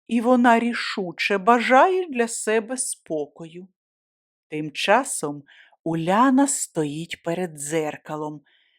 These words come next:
і з соромливою цікавістю приглядається собі від голови до ніг. Ах,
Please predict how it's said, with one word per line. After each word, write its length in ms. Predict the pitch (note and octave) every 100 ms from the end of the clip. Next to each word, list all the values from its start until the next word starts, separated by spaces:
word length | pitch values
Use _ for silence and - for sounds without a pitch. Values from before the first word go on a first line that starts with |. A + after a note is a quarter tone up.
| _ _ _
і 440 | F3 F#3+ A#3+ D4 D4+
з 220 | - -
соромливою 1080 | G#3 G#3 A3 A3 G#3+ A3+ G#3 E3+ D#3 E3 E3
цікавістю 1000 | - - G3+ A3+ D4 C4+ G3+ - - G3+
приглядається 1080 | - F#3+ F3 F#3 E3 D#3+ E3 G#3 A#3 - C4+
собі 580 | - C4+ G#3 B3 B3+ - _ _ _ _
від 300 | F3 G3 F#3+
голови 680 | F3+ F3+ F#3 F3+ D3+ F3 F#3+
до 180 | E3 F3+
ніг. 580 | E3+ C#3+ C3+ - - - _ _ _ _ _ _ _ _ _ _ _ _
Ах, 960 | F3+ F#3 G3 F#3+ F#3 F3 E3 D#3 -